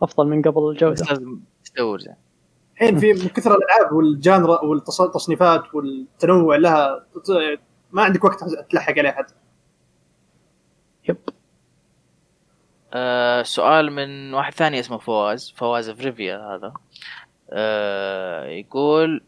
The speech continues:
Speaker 2: "أوكامي ما جاها حقها من المدح والتطبيل بوقتها، بالرغم من أنها سابقة وقتها بمراحل، بقصة أسطورية وجيم بلاي مذهل ومرة ضابط على سويتش، وبعض ميكانيكياتها تستعمل،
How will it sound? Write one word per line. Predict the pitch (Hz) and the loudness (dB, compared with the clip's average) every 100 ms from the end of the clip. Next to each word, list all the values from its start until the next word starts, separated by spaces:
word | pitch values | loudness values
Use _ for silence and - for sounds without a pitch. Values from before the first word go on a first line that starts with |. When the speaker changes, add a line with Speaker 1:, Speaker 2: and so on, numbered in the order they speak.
| - | -10
Speaker 2:
"أوكامي | - 170 175 151 | 0 0 0 0
ما | 151 | -2
جاها | 156 147 127 | -2 -4 -2
حقها | 139 139 120 | -4 -6 -6
من | 113 | -6
المدح | 113 143 - - | -6 -6 -6 -12
والتطبيل | 101 - 110 - 135 143 | -14 -14 -18 -10 -6 -6
بوقتها، | 117 127 - 139 143 | -4 -8 -8 -8 -8
بالرغم | 123 135 139 131 | -6 -4 -4 -6
من | 120 80 | -8 -10
أنها | 110 127 123 117 | -12 -12 -12 -8
سابقة | - 135 - 117 | -2 -2 -2 -4
وقتها | 120 - 127 123 | -4 -6 -8 -8
بمراحل، | 110 101 107 131 - 147 | -10 -10 -6 -6 -4 -6
بقصة | 113 - - | -8 -14 -14
أسطورية | 110 - 104 110 135 151 160 _ - _ _ | -14 -12 -10 -8 -4 -4 -4 _ -20 _ _
وجيم | 107 123 127 | -8 -6 -4
بلاي | 131 123 | -2 -2
مذهل | 139 147 165 170 - | -4 -6 -4 -4 -6
ومرة | - 127 139 | -8 -4 -2
ضابط | 117 127 120 - | 0 0 -2 -4
على | 98 90 | -4 -6
سويتش، | - 143 - - - | -8 -8 -8 -14 -12
وبعض | 110 139 139 | -2 0 0
ميكانيكياتها | 131 139 123 120 123 135 147 143 135 | -4 -8 -8 -8 -6 -4 -4 -8 -10
تستعمل، | - 123 123 123 120 | -10 -6 -6 -6 -10